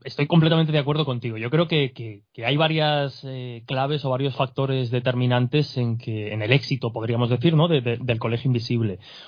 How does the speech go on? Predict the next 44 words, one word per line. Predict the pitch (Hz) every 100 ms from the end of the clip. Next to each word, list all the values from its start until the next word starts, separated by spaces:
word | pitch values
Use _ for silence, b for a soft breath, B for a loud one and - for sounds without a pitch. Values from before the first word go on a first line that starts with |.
| B
Una | 139 165
de | 170 170
ellas | 180 185 147
es, | 165 165 -
eh, | 113 104 92
que, | 107
bueno, | 107 131
que, | 127 101 92 -
que, | 98 90 - -
ah, | - 98
bueno, | - 117
pues | 127 113
al | 110
frente | 117 110
está | 113 123 127 139
Lorenzo | 120 113 120
Fernández | 120 117 117 120
Bueno, | 139 143 147
Laura | 120 123 123
Falcó, | 123 113 131 147 160 b b b b
dos | 127 127
personas | 113 139 135 147 160 151
que, | 143 123
que | 120 127
aman | 135 165 143 139
el | 135
misterio, | 135 - 143 165
que | 151
lo | 135
conocen | 131 135 147 165
a | 165
la | 156
perfección | 147 131 139 - 160
y | 175
que, | 151
por | 127 131 127
tanto, | 143 143 165
pues | 156 135
saben | 139 147
tratarlo | 151 143 143 139 151 -
con | 143 143
el | 139
mimo | 131 143 147 160
que, | 156 131 123 117